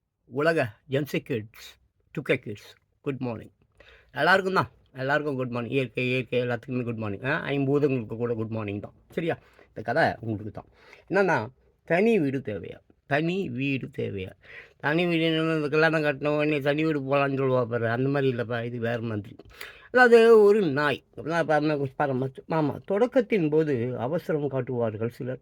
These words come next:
பிறகு படிப்படியாக அவசரத்தை கைவிட்டு விடுவர். நம் விருப்பத்திற்கு ஏற்ப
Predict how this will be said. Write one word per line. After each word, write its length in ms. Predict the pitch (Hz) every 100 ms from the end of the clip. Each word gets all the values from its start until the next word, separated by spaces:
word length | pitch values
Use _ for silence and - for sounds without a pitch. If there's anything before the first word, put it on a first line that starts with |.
| -
பிறகு 360 | 180 185 185
படிப்படியாக 640 | - 175 160 165 156 139 156
அவசரத்தை 580 | 139 143 135 139 120 127
கைவிட்டு 480 | 131 131 139 - 117
விடுவர். 360 | 117 113 123 - - - - - - _ _ - 311 294
நம் 320 | 294 285 269
விருப்பத்திற்கு 640 | 262 233 240 233 208 214
ஏற்ப 420 | 208 170 196 180